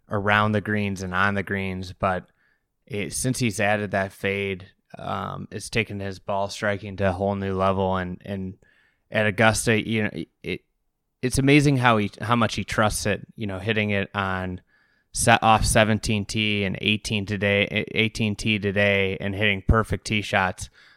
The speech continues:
Uh, I think that'll carry over. Um, I think, you know, it, it really will, as you said, uh,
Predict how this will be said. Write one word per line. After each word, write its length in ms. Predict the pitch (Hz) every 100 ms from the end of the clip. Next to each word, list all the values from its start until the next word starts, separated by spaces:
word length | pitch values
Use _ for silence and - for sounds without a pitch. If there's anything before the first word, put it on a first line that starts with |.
| _ -
Uh, 220 | 104 101
I 40 | 107
think 220 | 131 117
that'll 240 | 120 113
carry 400 | - 113 110 104
over. 520 | 107 104 107 101 101 - -
Um, 420 | 104 101 95 95 92 - - _
I 100 | -
think, 240 | 113 120 -
you 140 | - 113
know, 180 | 110 - _
it, 300 | 113 120 - _ _ -
it 140 | 117
really 340 | 110 135 127 120
will, 320 | 120 120 113
as 260 | 110 101 110
you 120 | 107
said, 460 | - 110 104 98 - _ _ _ _ _ -
uh, 400 | 101 98 98 -